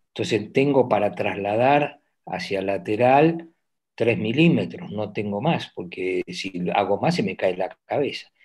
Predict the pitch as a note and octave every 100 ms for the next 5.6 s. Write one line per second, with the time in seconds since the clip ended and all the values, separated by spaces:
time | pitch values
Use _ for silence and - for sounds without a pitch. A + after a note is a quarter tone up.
0 | - _ - A#2+ A2 G#2+ G#2 A2+ D3 C#3+
1 | C3 - - G2 - _ _ _ _ -
2 | - - F3 - _ - E3+ F3 - B2
3 | A2+ - C3+ - C3 B2 A2+ - E3+ C#3
4 | A2+ G2+ G2 - G2+ G#2+ A#2 B2 A2+ G#2+
5 | A2+ A#2 - - B2